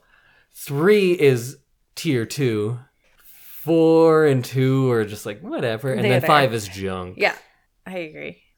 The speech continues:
Speaker 2: So the second sponsor of this episode is brought to you by Taproot Spotlight, a service that helps businesses and organizations pay attention to the people that they serve.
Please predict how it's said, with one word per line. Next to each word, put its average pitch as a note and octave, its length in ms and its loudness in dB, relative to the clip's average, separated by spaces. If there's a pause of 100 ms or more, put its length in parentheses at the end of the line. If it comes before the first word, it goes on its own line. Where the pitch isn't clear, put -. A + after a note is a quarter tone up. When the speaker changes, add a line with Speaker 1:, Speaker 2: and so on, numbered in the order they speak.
(380)
Speaker 2:
So D#4+ 180 -6
the C4+ 120 -6
second G#3+ 360 -2
sponsor G#3+ 400 -4
of G#3 80 -6
this G#3 220 -6
episode B3+ 460 -2
is A#3 200 -2
brought G3+ 300 -4
to A3 120 -10
you A3 100 -6
by G3 180 -6
Taproot C4+ 720 -4
Spotlight, - 720 -4
a G3+ 80 -4
service C4 440 0
that A#3 180 -4
helps G#3 260 -6
businesses C4+ 640 -4
and B3+ 100 -6
organizations G#3 880 -6
pay A#3+ 220 -4
attention F#3+ 480 -10
to - 100 -18
the F#3 100 -8
people F3+ 340 -6
that E3 180 -6
they E3 160 -4
serve. - 440 -10